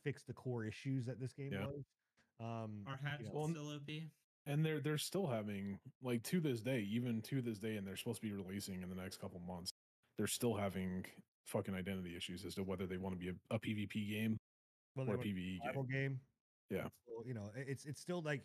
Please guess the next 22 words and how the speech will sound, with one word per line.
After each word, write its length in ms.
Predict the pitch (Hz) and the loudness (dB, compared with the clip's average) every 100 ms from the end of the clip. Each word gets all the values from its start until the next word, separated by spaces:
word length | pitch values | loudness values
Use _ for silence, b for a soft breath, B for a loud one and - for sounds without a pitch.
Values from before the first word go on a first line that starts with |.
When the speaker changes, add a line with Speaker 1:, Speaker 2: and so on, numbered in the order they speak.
| - | -4
Speaker 3:
They've 120 | 143 139 | -2 0
Speaker 1:
they're 100 | 202 | 0
Speaker 3:
done 80 | |
away 140 | 196 180 | 0 0
Speaker 1:
still 80 | 151 | 0
Speaker 3:
with 80 | |
the 60 | 123 | -2
survival. 480 | 110 117 113 110 117 | -8 -6 -4 -4 -4
I 80 | 127 | -6
th-, 120 | - | -4
I 60 | 135 | -4
think 280 | 139 156 165 | -2 -2 0
that 120 | 131 | 2
Speaker 2:
Like, 120 | 131 | 2
Speaker 3:
one's 200 | 127 123 | 2 -2
been 260 | 110 120 113 | -2 -2 -2
pretty 180 | 113 123 | -2 -4
well 180 | 117 117 | -2 -4
chopped 480 | 113 - 113 113 - | -4 -6 -6 -6 -6
off 240 | 110 110 - | -4 -4 -4
of 80 | 113 | 0
Speaker 2:
Yeah. 260 | 107 87 | 2 2